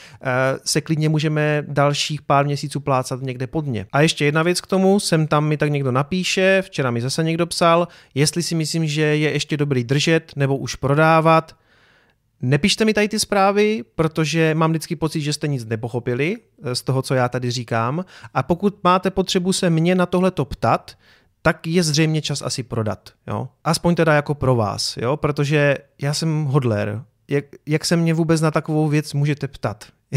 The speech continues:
<laughs> Rozumíte? My, eh, historicky, když se podíváte na to, jak probíhaly půlení, a my se na to podíváme ještě na streamu, tak často to bylo tak, že tam byla spekulace na půlení, šlo to nahoru a po půlení se to prostě jako propadlo.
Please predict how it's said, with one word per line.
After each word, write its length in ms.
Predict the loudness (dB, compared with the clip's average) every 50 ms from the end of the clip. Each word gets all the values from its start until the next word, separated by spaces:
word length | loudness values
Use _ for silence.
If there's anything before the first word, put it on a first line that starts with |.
| -2
<laughs> 360 | 0 0 2 2 2 0 -2
Rozumíte? 580 | -4 -2 0 2 2 2 2 0 0 -2 -6 -10 -12 _ -20 -20 -20 -18 -18 -16 -18 -18 -20 _ _ _ _ _ _ _ _ _ -2
My, 280 | 2 4 4 4 4 2 0 -6 -16 _ _ _ _ -8
eh, 460 | -6 -4 -4 -4 -2 -2 -2 -2 0
historicky, 500 | 2 2 2 2 2 2 2 2 0 -2
když 100 | -2 0
se 80 | 0 -2
podíváte 920 | -4 -4 -4 -2 0 2 2 2 2 2 2 2 2 2 2 2 0 0 -2 -2
na 500 | -2 0 2 2 2 2 2 0 -2 -6 -4 _
to, 80 | 2 2
jak 160 | 2 2 0
probíhaly 440 | 0 -2 0 0 2 2 0 0 -2
půlení, 520 | -4 -4 -2 -2 -2 -2 -2 -4 -6 -6
a 80 | -6 -6
my 120 | -6 -4
se 80 | -2 -2
na 80 | -2
to 100 | -2 -2
podíváme 360 | -4 -4 -2 0 0 0 0
ještě 220 | -2 -2 -2 -2 -2
na 100 | -2 -2
streamu, 480 | -4 -4 -4 -4 -4 -4 -4 -6 -6 -8 -12 -18 -20 -10 -4
tak 160 | -2 -2 0 2
často 280 | 2 2 2 2 0
to 100 | 0 0
bylo 200 | 2 2 2 2
tak, 140 | 2 0 0
že 80 | -2 -2
tam 240 | 0 0 0 2
byla 200 | 4 4 4 4
spekulace 560 | 4 0 -4 -6 -4 -2 0 0 0 0 -2 -4
na 100 | -4 -4
půlení, 540 | -2 -2 -2 -2 -2 -2 -2 -4 -6 -6 -10 -12
šlo 260 | -4 0 2 2 2
to 140 | 2 2 2
nahoru 440 | 2 4 4 4 4 4 2 0 0
a 80 | -4 -4
po 140 | -2 -2 -2
půlení 380 | 0 2 2 2 2 2 0
se 120 | -2 -4 -4
to 100 | -4 -6
prostě 300 | -6 -6 -6 -4 -4 -4
jako 200 | -4 -4 -6 -4
propadlo. 540 | -4 -4 -4 -4 -4 -6 -6 -6 -8 -10